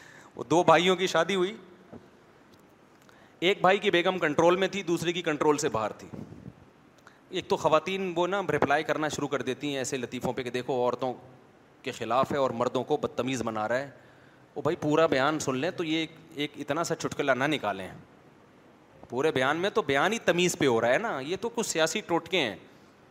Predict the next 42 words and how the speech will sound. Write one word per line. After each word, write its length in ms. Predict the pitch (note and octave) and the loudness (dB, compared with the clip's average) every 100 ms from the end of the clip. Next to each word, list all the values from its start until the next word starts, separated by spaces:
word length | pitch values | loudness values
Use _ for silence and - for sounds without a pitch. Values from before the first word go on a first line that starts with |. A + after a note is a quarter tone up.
| - - | -20 -14
اس 140 | A#2+ - | -12 -2
کا 80 | |
مقصد 340 | F3 D3+ - F#3 | 0 0 0 4
آپ 220 | E3+ F3 | 4 4
کو 80 | G3 | -2
کوئی 120 | F3+ | 0
چنگیز 380 | D#3+ C3 E3 C#3+ | -2 0 0 2
خان 160 | E3+ | 2
بنانا 320 | E3 D3 D#3 E3 | 4 4 4 4
نہیں 220 | F3+ F#3+ | 2 0
ہے۔ 80 | G2 - - - - - - - - - - | -2 -8 -20 -20 -20 -20 -20 -20 -20 -16 -2
تو 80 | |
وہ 60 | D3+ | 4
ایک 160 | G#3+ G3+ | 6 8
آدمی 360 | F3+ F#3 G#3 | 6 6 0
تھا، 280 | G3+ F3+ G3+ G3+ | 4 4 6 4
وہ 100 | G3+ | 4
جب 140 | F3+ C#3 | 2 2
گھر 140 | D3 | 2
میں 120 | E3+ | 2
جاتا، 540 | D3+ C#3 - D3 B2 A#2 | 4 2 2 2 4 2
آ، 40 | G#2 | 2
دو 140 | D#3 F#3+ | 2 4
بھائی 240 | D3+ F3 | 4 2
تھے، 260 | F3 G3 G3 | 2 0 0
چھ 140 | G3 - | -2 -4
مہینے 380 | F3+ D#3+ E3 E3+ | 0 0 0 2
ہو 160 | C3 | 2
گئے 100 | C#3+ | 0
شادی 340 | E3 E3 E3 F3 | 0 -2 -2 -2
کو، 140 | F3 | -2
ایک 220 | D3+ D#3+ | -2 -4
کی 100 | E3+ | -6
بیوی 240 | D3+ D3+ D3+ | -6 -6 -6
کنٹرول 500 | C3+ A#2+ C#3+ E3 F#3 | -6 -2 0 0 0
میں 240 | G3 G3+ - | -2 -4 -2
اور 160 | D3 | 0
ایک 180 | D3+ D3+ | 0 -2
کی 80 | D#3+ | -6
کنٹرول 440 | C#3+ C3 C#3 C#3+ | -6 -2 0 0
سے 340 | C#3 D#3 E3+ F#3 - - F#2 | 0 0 0 -2 -8 -20 -6
باہر۔ 260 | G#2+ G2 | -4 -4